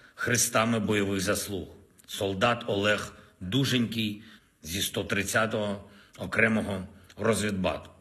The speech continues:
Солдат Микита Каляєв зі сто п'ятнадцятої окремої механізованої бригади корпусу резерву наших сухопутних військ. Капітан Богдан Мазуренко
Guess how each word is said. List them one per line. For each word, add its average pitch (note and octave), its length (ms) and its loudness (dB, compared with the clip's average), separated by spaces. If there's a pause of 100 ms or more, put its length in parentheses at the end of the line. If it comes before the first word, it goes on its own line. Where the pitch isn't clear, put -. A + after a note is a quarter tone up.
Солдат A#2 540 0
Микита G#2+ 640 0 (160)
Каляєв G2 500 2 (560)
зі F#2+ 220 -2
сто G2+ 240 0
п'ятнадцятої G#2+ 720 0
окремої G#2 680 2 (100)
механізованої G#2+ 760 0
бригади G2+ 540 0 (260)
корпусу A#2 680 0 (320)
резерву A2 560 4
наших G#2+ 340 0
сухопутних F#2 760 -6
військ. D#2 360 -12 (300)
Капітан A#2+ 640 0 (120)
Богдан G#2+ 720 2
Мазуренко G#2 680 2